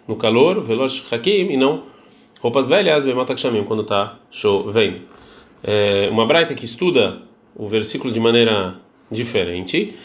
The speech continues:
Tera Rav Yosef, não Rav Yosef, She'erá Zokiru Berash, Zokiru Basar. She'erá é a proximidade do corpo. Sheloi Inhag Ba, Minhag Parsim, que a gente não faça como os persas. Shem Shem Adam Belu Shem, que eles têm relações vestido.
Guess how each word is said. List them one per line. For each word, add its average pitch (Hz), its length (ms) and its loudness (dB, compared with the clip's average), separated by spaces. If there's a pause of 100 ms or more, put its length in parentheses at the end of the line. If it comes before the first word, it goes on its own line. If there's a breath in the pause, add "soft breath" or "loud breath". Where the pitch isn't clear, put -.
(200 loud breath)
Tera 170 200 4
Rav 160 80 2
Yosef, 123 220 0
não 156 100 2
Rav 156 120 2
Yosef, 117 580 -6
She'erá 127 380 0
Zokiru 147 360 -2
Berash, 101 500 0
Zokiru 131 380 0
Basar. 110 240 -2
She'erá 120 220 0
é 170 40 -2
a - 20 -4
proximidade 131 500 -2
do 135 100 0
corpo. 123 320 -4
Sheloi 135 300 -2
Inhag 143 260 -2
Ba, 175 200 2
Minhag 135 360 -2
Parsim, 135 360 -2
que 117 100 -2
a - 20 0
gente 131 120 0
não 131 60 -6
faça 139 160 -2
como 147 140 -6
os - 80 -10
persas. 165 440 0 (380 loud breath)
Shem 110 140 -6
Shem 151 160 -2
Adam 139 180 2
Belu 139 180 2
Shem, 110 300 0
que 110 120 -4
eles 117 300 -4 (200 loud breath)
têm 139 160 -2
relações 147 380 0
vestido. 175 580 0